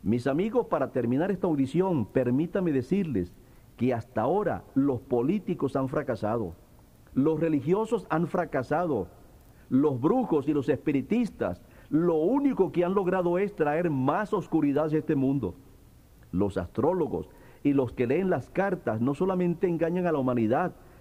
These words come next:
sino que crean una falsa esperanza. Lo único que puede salvar a este planeta es la existencia y la presencia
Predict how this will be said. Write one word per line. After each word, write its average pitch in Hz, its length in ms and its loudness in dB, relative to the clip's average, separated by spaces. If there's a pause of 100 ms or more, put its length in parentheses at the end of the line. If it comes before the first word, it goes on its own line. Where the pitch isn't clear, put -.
sino 120 320 -2
que 107 160 -4
crean 175 500 -2
una 143 240 0
falsa 139 440 -2
esperanza. 107 640 -2 (640)
Lo 123 220 2
único 185 500 0
que 131 100 -2
puede 156 260 -2
salvar 135 440 -2
a 131 80 -2
este 151 220 -2
planeta 143 560 -2
es 185 240 -2 (300)
la 110 420 -2
existencia 160 840 -2
y 160 40 -4
la 127 160 -2
presencia 185 680 -2